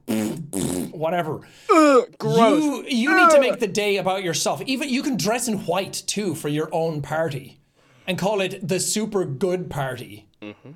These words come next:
Speaker 2: Or if you wanna keep it really simple, you can just do what they could do at the wedding. What we were just talking about with crossing your fingers.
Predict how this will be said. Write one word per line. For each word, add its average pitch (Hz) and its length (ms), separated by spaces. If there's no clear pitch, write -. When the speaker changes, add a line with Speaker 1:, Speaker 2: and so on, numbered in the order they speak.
Speaker 2:
Or 220 120
if 247 120
you 147 80
wanna 139 160
keep 156 220
it 139 100
really 135 200
simple, 190 560
you 170 160
can 226 240
just 160 420
do 156 240
what 139 400
they 131 560
could 135 220
do 120 220
at 107 140
the 92 80
wedding. 98 460
What 120 200
we 120 160
were 113 160
just 107 200
talking 135 280
about 98 200
with 80 120
crossing 120 300
your 95 100
fingers. 156 460